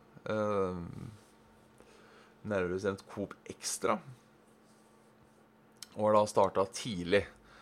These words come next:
eh, i, i, i to siste dagene, og da har jeg ikke giddet. Jeg har dratt hjem fra klokka sju, da har jeg ikke giddet å, å morgentuta, eh,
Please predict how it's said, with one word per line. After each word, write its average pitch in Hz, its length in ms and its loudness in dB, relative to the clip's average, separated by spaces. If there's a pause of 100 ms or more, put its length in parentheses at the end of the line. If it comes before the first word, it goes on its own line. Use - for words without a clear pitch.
(640)
eh, 87 600 -4 (120)
i, 85 500 -10 (200)
i, 85 340 -8 (440)
i 123 40 -16
to 101 160 -6
siste 113 240 -2
dagene, 127 380 4
og - 80 -2
da 95 100 6
har 90 140 2
jeg - 80 -6
ikke 78 180 0 (340)
giddet. 95 360 -6
Jeg - 420 -20
har 98 80 -6
dratt 104 160 -2
hjem 98 140 -2
fra 90 160 -8
klokka 107 240 0
sju, 143 240 -2 (500)
da - 80 -6
har 82 80 2
jeg 95 80 -2
ikke 101 140 -2
giddet 90 260 0 (280)
å, 80 140 0 (200)
å 87 80 2
morgentuta, 90 800 0 (480)
eh, - 840 -10